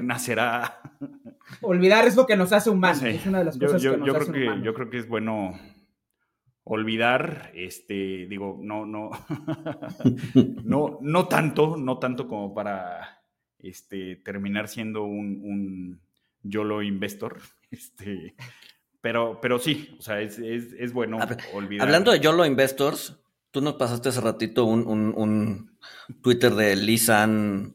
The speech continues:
Speaker 3: Saunders, ¿se, se apellida?
Speaker 1: Sí, muy buena cuenta,
Speaker 3: Este,
Speaker 1: tienen que seguirla.
Speaker 3: sí, muy
Speaker 2: Sí.
Speaker 3: buena cuenta.
Speaker 2: Sí.
Speaker 3: Este, que obviamente yo me, me, me, me,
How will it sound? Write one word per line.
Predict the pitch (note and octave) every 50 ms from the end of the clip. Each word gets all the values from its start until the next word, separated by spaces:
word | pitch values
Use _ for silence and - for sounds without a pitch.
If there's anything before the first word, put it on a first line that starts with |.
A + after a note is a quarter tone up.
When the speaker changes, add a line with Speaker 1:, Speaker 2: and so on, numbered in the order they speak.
| _
Speaker 3:
Saunders, | - - - G#2+ G#2+ A#2+ D3+ D#3 -
¿se, | - A2 G#2 F#2+ -
se | - G2+
apellida? | - - G2+ A2 C3+ D#3 -
Speaker 1:
Sí, | A#2+ G#2+ F#2+ F#2 - - - - _ -
muy | A2+ B2
buena | A#2+ A#2+ A#2 A#2
cuenta, | - - G2 - G#2 G#2
Speaker 3:
Este, | G#2 G2+ G2+ G2+
Speaker 1:
tienen | - A2+ G#2+ G#2+
que | G#2 G#2
seguirla. | G#2+ A2 G#2+ G2+ G2 G2
Speaker 3:
sí, | B2 B2 A#2+
muy | A#2+ A#2+ B2+
Speaker 2:
Sí. |
Speaker 3:
buena | B2 A2+ G#2+ A2
cuenta. | - G#2 G2+ G#2 - B2+ - - - _ _ _ _ _ _ _
Speaker 2:
Sí. | - - A3+
Speaker 3:
Este, | A3 F#3+ - - A2+ -
que | - C#3+ C3+
obviamente | C3+ C#3+ D3+ C#3+ C#3 C#3 C3 C3+ C3 A#2
yo | A#2+ A#2+
me, | A#2+ A#2+ B2 A2+
me, | A#2 A2+ A2 G#2+ G#2
me, | G2+ G2+ G#2 G2+ F#2+
me, | G2 G2 G2 F#2 F#2 F#2 F2+ F2+ F2+ E2+ E2+ E2+ D#2+ F2+ G2 -